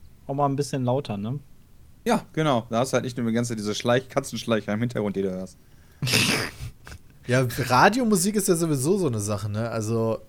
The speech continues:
Speaker 3: irgendwie, das ist ja absichtlich so gemacht, dass du einfach nie über die Musik groß nachdenkst, aber die irgendwie dir immer ein gutes Gefühl gibt. Da kann ja halt tatsächlich nicht viel Spannendes dann bei rumkommen, sag ich jetzt mal.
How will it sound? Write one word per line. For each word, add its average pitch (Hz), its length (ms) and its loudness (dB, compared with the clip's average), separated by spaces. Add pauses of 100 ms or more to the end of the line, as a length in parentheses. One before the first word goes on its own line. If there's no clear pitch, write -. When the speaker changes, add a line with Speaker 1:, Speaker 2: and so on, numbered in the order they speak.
(120)
Speaker 3:
irgendwie, 127 400 0
das 117 240 -4
ist 139 140 -4
ja 147 100 2
absichtlich 143 500 -2
so 156 140 0
gemacht, 208 300 -2
dass 165 120 -4
du 160 80 0
einfach 147 300 -4
nie 156 220 2
über 170 180 2
die 147 80 0
Musik 143 360 -2
groß 120 200 -2
nachdenkst, 160 560 0
aber 123 160 4
die 123 140 -2
irgendwie 190 360 2
dir 170 180 2
immer 156 120 0
ein 143 80 -2
gutes 143 300 -4
Gefühl 139 340 0
gibt. 98 300 -6 (640)
Da - 100 -6
kann 135 220 -2
ja 156 180 4
halt 135 140 2
tatsächlich 135 360 -2
nicht 143 140 -4
viel 156 160 -4
Spannendes 143 400 -2
dann 139 160 -2
bei 139 80 2
rumkommen, 131 420 -2
sag 98 140 -2
ich 95 60 0
jetzt 98 180 -6
mal. 95 220 -4